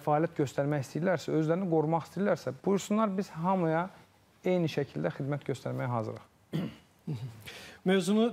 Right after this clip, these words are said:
Speaker 2: Türkiyənin kənd təsərrüfatı sığortaçıları sisteminin, Tarsimin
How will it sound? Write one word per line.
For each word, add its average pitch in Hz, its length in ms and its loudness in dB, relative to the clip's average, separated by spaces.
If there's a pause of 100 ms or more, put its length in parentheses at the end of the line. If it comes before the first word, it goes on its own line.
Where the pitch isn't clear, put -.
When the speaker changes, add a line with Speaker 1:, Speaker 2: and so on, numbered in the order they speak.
Speaker 2:
Türkiyənin 175 480 4
kənd 175 160 2
təsərrüfatı 156 640 0
sığortaçıları 147 720 0
sisteminin, 139 640 0
Tarsimin 147 460 0